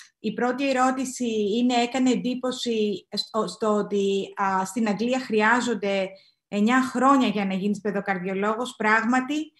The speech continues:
ε, χρειάζονται τουλάχιστον οκτώ με εννέα χρόνια, γιατί είναι τρία η παιδιατρική, συν πέντε η παιδοκαρδιολογία, άρα είναι τουλάχιστον οκτώ. Εμ,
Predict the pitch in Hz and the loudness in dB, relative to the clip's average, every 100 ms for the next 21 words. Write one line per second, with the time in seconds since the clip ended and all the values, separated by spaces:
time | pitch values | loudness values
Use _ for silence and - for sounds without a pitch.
0 | _ _ _ 214 220 214 233 247 254 302 | _ _ _ -4 -2 0 0 0 -2 -2
1 | 254 247 269 - 226 214 - - 214 202 | 2 2 2 2 -2 -4 -10 -8 -2 0
2 | 254 311 - 220 214 208 220 220 - 220 | 0 -4 -6 -2 0 0 0 -2 -4 0
3 | 214 214 226 294 349 233 220 240 254 254 | 2 2 2 0 -2 -4 -4 -2 0 0
4 | 254 247 247 240 220 202 202 196 185 - | 0 0 0 0 0 0 0 -2 -8 -2
5 | 233 214 196 - 233 220 226 226 196 202 | 0 0 -2 -2 -2 0 0 0 0 -2
6 | 196 196 196 190 180 190 185 185 185 202 | -2 -4 -4 -6 -6 -6 -6 -6 -2 -2
7 | 254 262 233 233 247 247 220 220 220 214 | 0 0 0 0 -2 -2 -2 -2 -4 -6
8 | 185 180 - 202 269 - _ - - - | -6 -6 -4 -2 -2 -6 _ -20 -20 -20
9 | _ 214 220 214 214 214 208 | _ -4 0 2 2 2 2